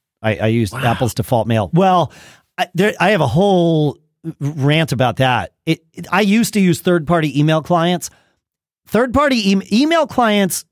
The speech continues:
Speaker 1: th-, other than, like, Apple's, um,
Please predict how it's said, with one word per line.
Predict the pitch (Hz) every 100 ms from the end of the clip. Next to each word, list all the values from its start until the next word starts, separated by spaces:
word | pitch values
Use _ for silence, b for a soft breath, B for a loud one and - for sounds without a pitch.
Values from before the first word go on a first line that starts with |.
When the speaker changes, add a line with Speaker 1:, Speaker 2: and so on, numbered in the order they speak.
| -
Speaker 1:
th-, | 147 - - 120
other | 170 - 214 233
than, | 233 208 180
like, | 175 156 -
Apple's, | 151 - 113 104 - - _ _
um, | 147 135 120 117